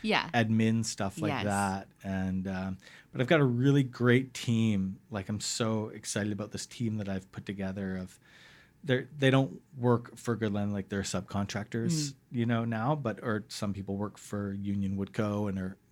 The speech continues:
Speaker 2: doing Goodland stuff. But, um,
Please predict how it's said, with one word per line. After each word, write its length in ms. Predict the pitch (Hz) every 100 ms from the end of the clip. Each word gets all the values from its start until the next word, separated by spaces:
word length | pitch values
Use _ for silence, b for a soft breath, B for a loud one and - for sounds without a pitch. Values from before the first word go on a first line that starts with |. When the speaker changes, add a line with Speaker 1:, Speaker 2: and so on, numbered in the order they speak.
| 117
Speaker 2:
doing 360 | 107 98 95 98
Goodland 320 | 104 104 110
stuff. 400 | - 123 151 151 B B B B B B
But, 380 | - 120 107 107 _
um, 500 | 113 104 101 98 101